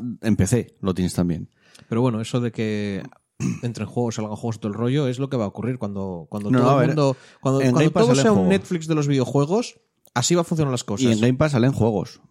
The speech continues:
Speaker 1: pero los exclusivos, por ejemplo, no salen nunca.
Speaker 2: Ya, ya. No, pero quiero decir, cuando ya todos son Netflix y hay exclusivos que salgan en los Netflix de videojuegos, <coughs> igual el exclusivo dura seis meses y luego ya no puedes jugarlo.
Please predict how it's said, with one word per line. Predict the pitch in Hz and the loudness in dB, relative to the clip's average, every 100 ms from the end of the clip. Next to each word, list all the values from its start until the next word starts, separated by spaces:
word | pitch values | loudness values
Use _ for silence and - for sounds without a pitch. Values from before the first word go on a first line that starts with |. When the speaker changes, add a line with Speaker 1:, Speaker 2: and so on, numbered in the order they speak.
| _ - | _ -2
Speaker 1:
pero | 104 101 | 0 0
los | 95 110 | -2 -6
exclusivos, | - 110 123 143 | -6 -2 0 2
por | 143 | 2
ejemplo, | 156 165 117 | 2 2 2
no | |
salen | 113 107 95 | 2 2 2
nunca. | 87 - - _ - | -2 -8 -16 _ -14
Speaker 2:
Ya, | 95 | -8
ya. | 107 160 | -8 -4
No, | 135 185 - | -2 -2 -2
pero | 98 90 - | -6 -6 -6
quiero | 120 | -4
decir, | 120 | -4
cuando | 98 95 | -4 -4
ya | 101 | -2
todos | 165 180 | -2 0
son | 156 123 | 0 0
Netflix | 120 131 185 - | 0 0 -2 -2
y | 107 | -2
hay | 101 | 0
exclusivos | 107 117 107 110 101 | -2 -6 -6 -6 -6
que | |
salgan | - 110 107 | -8 -6 -6
en | 107 | -4
los | 104 - _ - | -6 -6 _ -4
Netflix | 135 123 123 113 | -2 -2 -6 -4
de | |
videojuegos, | 107 101 87 104 123 196 - 214 - - | -2 -4 -2 -2 -2 -4 -6 -14 -12 -14
<coughs> | 285 - - | -10 -12 -8
igual | 104 98 127 | -2 2 2
el | |
exclusivo | 151 170 185 | 2 2 4
dura | 175 147 | 4 2
seis | 123 113 | 0 -2
meses | 175 120 - - | -2 -2 -6 -2
y | |
luego | 127 127 | 0 2
ya | 127 | 0
no | 120 | -2
puedes | 113 | -4
jugarlo. | 92 120 160 104 | -2 -2 -2 -4